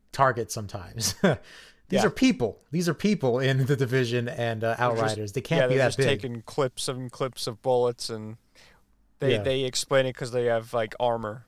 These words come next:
Speaker 2: basically.
Speaker 1: Exactly. And one thing I do like about The Division is, i-, not The Division, uh, Outriders, is that there is a variety of enemies. Uh, so there's, there's peop-, there's enemies that have guns,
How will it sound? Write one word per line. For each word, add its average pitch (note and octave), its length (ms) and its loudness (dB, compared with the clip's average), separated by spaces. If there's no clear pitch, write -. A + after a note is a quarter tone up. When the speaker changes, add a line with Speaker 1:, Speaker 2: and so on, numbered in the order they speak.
Speaker 2:
basically. A2+ 560 -6
Speaker 1:
Exactly. A#2+ 560 0
And D#3 180 4
one G3 200 6
thing A#3 140 2
I D#3+ 80 6
do D#3+ 160 4
like D#3 160 6
about B2 200 2
The A2+ 60 -4
Division A#2+ 320 -2
is, A#2 360 -2
i-, C#3 200 -2
not B2+ 200 -6
The A#2+ 60 -8
Division, G#2 540 -14
uh, A#2+ 260 -4
Outriders, A#2+ 600 -2
is B2+ 220 -4
that B2 200 -2
there C#3 140 4
is C3 100 2
a B2 80 0
variety B2 560 4
of A2+ 80 2
enemies. G#2+ 560 -4
Uh, A2+ 460 0
so - 180 -4
there's, A#2 340 2
there's A#2+ 340 -2
peop-, - 380 -6
there's C3+ 200 2
enemies C#3 520 -4
that A#2+ 160 -2
have A#2 180 -4
guns, F#3+ 480 4